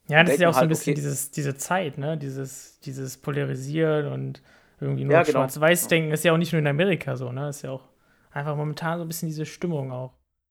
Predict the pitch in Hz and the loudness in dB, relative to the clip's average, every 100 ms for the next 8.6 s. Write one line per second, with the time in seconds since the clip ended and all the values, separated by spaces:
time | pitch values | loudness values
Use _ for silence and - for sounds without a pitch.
0 | _ _ _ _ _ _ _ _ 185 180 | _ _ _ _ _ _ _ _ -16 -16
1 | _ 107 85 - - - 135 131 - 135 | _ 2 2 -4 -16 -12 -2 2 2 0
2 | 185 175 165 190 160 190 170 151 143 143 | -4 -4 0 2 4 2 0 -2 0 2
3 | 175 165 127 _ _ _ _ _ - _ | 0 -2 -12 _ _ _ _ _ -20 _
4 | _ 139 170 160 135 - _ 131 131 147 | _ 0 0 0 -8 -12 _ -14 -10 -10
5 | - 127 127 139 151 156 147 170 - 135 | -10 -20 -10 -4 -4 2 2 2 -4 -10
6 | 131 _ _ _ - 135 143 139 147 139 | -10 _ _ _ -20 -16 -16 0 0 2
7 | 143 131 147 147 131 127 127 131 147 151 | 2 4 2 2 2 4 4 2 2 2
8 | 147 139 135 143 139 135 | 4 0 0 -2 -2 -8